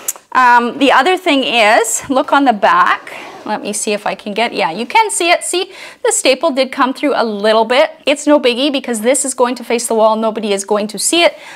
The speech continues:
So for me, it is just fine, and it's actually not that much. If you were worried about this scratching your wall, you could put like a, what are those called? The felt pads that you put on furniture,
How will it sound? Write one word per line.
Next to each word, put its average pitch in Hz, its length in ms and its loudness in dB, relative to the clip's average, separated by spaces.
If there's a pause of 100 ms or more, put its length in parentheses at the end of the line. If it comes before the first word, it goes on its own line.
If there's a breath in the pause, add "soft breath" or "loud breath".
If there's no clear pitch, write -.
(120)
So 320 160 -2
for 311 160 0
me, 247 340 -2
it 220 160 -2
is 220 160 -2
just - 220 -4
fine, 226 320 0
and 233 100 -4
it's 240 140 -4
actually 330 400 -2
not 214 420 0
that 175 300 0
much. - 600 -4 (800 loud breath)
If 392 200 -2
you 359 140 2
were 311 100 2
worried 233 360 2
about 220 320 2
this 214 180 -4
scratching 214 560 -2
your 185 140 -4
wall, 247 300 4
you 247 120 -6
could - 180 -4
put - 180 -2
like 392 200 -2
a, 202 400 2 (240)
what 240 260 -2
are 294 120 2
those 208 420 0
called? 185 460 0
The 196 320 -6 (360 loud breath)
felt 302 280 2
pads 302 360 2
that 285 140 0
you 226 160 -4
put 269 320 0
on 220 240 2
furniture, 320 540 0